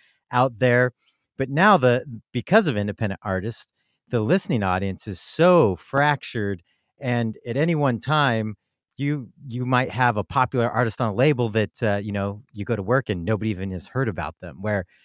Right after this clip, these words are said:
uh, they have got their own little niche, uh, genres that they focus on and listen to, and that's their world, and the rest of it they never even see. So it's really interesting to see how music and how people find new bands and new artists,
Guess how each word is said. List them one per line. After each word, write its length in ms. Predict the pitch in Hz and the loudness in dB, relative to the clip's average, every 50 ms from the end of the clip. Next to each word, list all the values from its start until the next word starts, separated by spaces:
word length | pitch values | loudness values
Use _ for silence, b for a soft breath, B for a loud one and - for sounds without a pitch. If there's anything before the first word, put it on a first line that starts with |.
| b b b b _ | b b b b _
uh, 240 | 101 98 92 90 87 85 - - 127 | -8 -8 -6 -8 -8 -12 -14 -18 -6
they 160 | - 110 98 | -4 -2 -2
have 140 | 95 107 - | -2 -4 -4
got 180 | - 113 101 | -4 -4 -2
their 140 | - 117 110 | 0 2 2
own 180 | 123 123 120 113 | 2 2 2 2
little 300 | 110 110 104 101 95 - _ _ _ _ | 0 0 0 0 -2 -4 _ _ _ _
niche, 440 | 101 104 113 113 - - - - - _ _ _ _ _ - | -4 -2 -2 -2 -4 -6 -10 -12 -14 _ _ _ _ _ -10
uh, 320 | 104 101 98 95 95 98 95 92 - _ _ _ - | -8 -6 -6 -6 -6 -8 -12 -14 -20 _ _ _ -14
genres 480 | 104 92 104 123 123 131 135 127 120 101 | -6 0 4 4 4 4 4 2 2 0
that 160 | 117 110 - | -2 0 0
they 140 | 139 123 113 | 0 0 0
focus 400 | - - 151 151 - - - - | 2 2 2 2 2 0 -2 0
on 120 | 151 151 | 0 2
and 120 | 147 131 123 | 2 2 0
listen 240 | 147 - - 156 | 0 0 -2 -4
to, 240 | 123 - 170 165 156 | 0 2 2 4 4
and 120 | 147 123 110 | 4 2 2
that's 220 | 117 127 - - | 0 0 -2 0
their 160 | - 135 123 | 0 2 2
world, 420 | 117 107 120 131 147 165 180 160 131 | 4 4 4 4 6 4 4 2 2
and 140 | 120 107 | 0 0
the 60 | 107 101 | 0 2
rest 260 | 117 127 123 - - | 0 0 0 -2 -4
of 80 | 123 | -4
it 100 | 135 139 | -4 -2
they 120 | - 107 104 | -2 -2 0
never 240 | 107 110 113 123 127 | 0 0 0 0 0
even 240 | 117 113 110 101 | 0 -2 -4 -4
see. 400 | 92 - - - 160 135 98 90 | -6 -6 -6 -4 -2 -2 -2 -4
So 180 | - - 147 123 | -4 0 2 2
it's 180 | 117 110 - b b b b b b b - | 2 2 -2 b b b b b b b 2
really 220 | 151 180 196 180 | 2 2 2 2
interesting 580 | - - 151 147 - - 135 - - 139 131 117 | 0 0 -2 0 0 -2 -4 -4 -2 -2 -2 0
to 80 | 110 | -2
see 320 | 107 - - 139 135 123 117 | -2 -4 -4 -4 -2 -2 -2
how 420 | 95 104 113 110 110 107 101 98 - _ _ _ _ _ _ _ _ - | -2 -2 0 0 0 0 -2 -4 -8 _ _ _ _ _ _ _ _ -10
music 560 | 113 107 120 135 151 151 131 131 135 120 - | -6 -2 2 4 4 4 4 2 0 0 0
and 140 | 127 107 95 | -2 -2 -2
how 160 | 110 120 110 | -2 -2 -2
people 240 | - - 131 110 98 | -4 -4 -6 -8 -10
find 440 | - - 156 156 165 165 165 156 143 | -4 -2 0 2 2 2 2 0 0
new 140 | 147 151 | -2 0
bands 480 | 139 127 143 139 139 139 139 135 117 107 | 0 2 2 2 2 2 0 0 -2 -2
and 140 | 113 104 107 | -2 0 0
new 160 | 120 117 107 | 0 -2 -2
artists, 600 | - 123 135 135 135 131 135 127 - - - - | 0 2 4 4 4 4 2 0 -2 -6 -10 -14